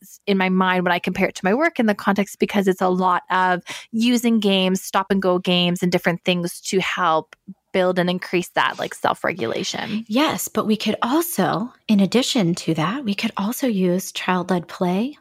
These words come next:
Speaker 2: for, um, for that population so that we can help them understand their body in a different level, in a different way. Um,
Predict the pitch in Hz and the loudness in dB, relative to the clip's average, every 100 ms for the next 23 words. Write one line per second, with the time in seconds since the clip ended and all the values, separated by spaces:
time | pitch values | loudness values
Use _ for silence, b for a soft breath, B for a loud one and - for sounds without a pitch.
0 | _ - - 202 196 196 202 - 185 180 | _ -12 0 2 4 2 -2 -4 -2 -2
1 | 170 - 214 226 220 202 - 208 - 190 | -4 -2 0 2 0 -4 -2 -2 0 -2
2 | 190 196 240 294 - B B B - 254 | 0 -2 -2 -4 -8 B B B -2 0
3 | 233 214 247 - 233 240 226 - - 170 | 0 0 -2 0 0 2 0 -2 -10 -4
4 | 170 247 359 151 160 - _ 208 214 190 | 2 4 4 2 0 -8 _ 2 4 4
5 | 180 - - 180 170 160 170 _ - 180 | 0 -4 -2 -2 0 -4 -8 _ -10 0
6 | 196 185 185 175 175 165 - 190 170 175 | 2 2 0 0 0 -4 0 2 2 0
7 | - 170 180 - - 185 196 196 180 196 | -2 -6 -8 -8 -10 -4 2 4 4 0
8 | 196 180 175 175 135 180 B B B B | 0 -2 0 0 -2 -6 B B B B
9 | B B 185 185 185 190 190 | B B 2 4 4 4 2